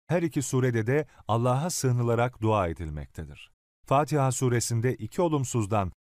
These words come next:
gazap edilmişlerden ve sapmışlardan sığınılmaktadır. Nas suresinde insanlara vesvese veren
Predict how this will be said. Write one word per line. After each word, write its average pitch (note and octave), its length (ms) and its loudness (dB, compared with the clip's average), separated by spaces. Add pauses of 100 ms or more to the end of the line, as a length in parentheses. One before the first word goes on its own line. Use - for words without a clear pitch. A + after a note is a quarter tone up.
(120)
gazap A#2+ 320 0
edilmişlerden A#2+ 840 2
ve G#2+ 80 2
sapmışlardan A2+ 800 0
sığınılmaktadır. G2+ 920 -2 (260)
Nas D3 200 0
suresinde G2 800 -2 (320)
insanlara C3+ 640 0
vesvese G#2 520 -2
veren G#2+ 340 0